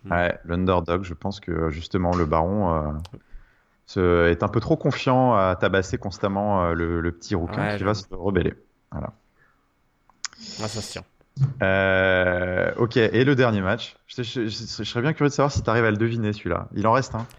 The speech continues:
Speaker 1: Mais oui, bah oui, Luke Harper contre Eric Rowan. Alors ?
Speaker 2: Exactement,
Speaker 1: J'étais pas
Speaker 2: exactement. Ouais, bravo. Euh, donc, euh, bah, dernier match de la carte. Qu'est-ce que tu penses de celui-ci ?
Speaker 1: Euh, bah, Harper. Eric Rowan a
Speaker 2: Euh,
Speaker 1: gagné le premier.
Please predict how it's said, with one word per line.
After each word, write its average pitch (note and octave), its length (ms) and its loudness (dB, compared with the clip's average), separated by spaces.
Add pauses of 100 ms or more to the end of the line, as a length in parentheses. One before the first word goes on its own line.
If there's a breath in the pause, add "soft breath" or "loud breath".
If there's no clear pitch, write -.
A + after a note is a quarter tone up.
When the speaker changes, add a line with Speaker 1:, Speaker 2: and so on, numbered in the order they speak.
Speaker 1:
Mais C3+ 100 -4
oui, G#3 260 6
bah A#2 120 0
oui, D#3 180 0 (100)
Luke B2 300 -2
Harper C#3+ 360 -2
contre - 340 -8
Eric D#3 240 -4
Rowan. G#2+ 460 0
Alors ? G#2+ 460 -4
Speaker 2:
Exactement, G#2 540 -2
Speaker 1:
J'étais F#2+ 160 -2
pas B2 140 -4
Speaker 2:
exactement. F2 520 -4 (460)
Ouais, D#2+ 200 0
bravo. E2+ 340 -2 (680 loud breath)
Euh, E2+ 500 4
donc, F2 300 -4
euh, D#2+ 120 0
bah, D#2 300 0
dernier F#2+ 240 0
match F#2+ 320 -4
de F2 200 -2
la E2+ 120 0
carte. G#2+ 460 -4
Qu'est-ce - 180 -12
que - 80 -14
tu - 160 -16
penses A2 220 -4
de F2+ 80 -8
celui-ci ? D#2+ 360 -14 (380 soft breath)
Speaker 1:
Euh, G2 220 -4
bah, F#2 140 -2
Harper. A#2+ 340 -4 (1500)
Eric A2 220 -4
Rowan B2 200 4
a B2 40 2
Speaker 2:
Euh, A#2 40 4
Speaker 1:
gagné A#2 200 2
le A2+ 60 -4
premier. A#2+ 540 -2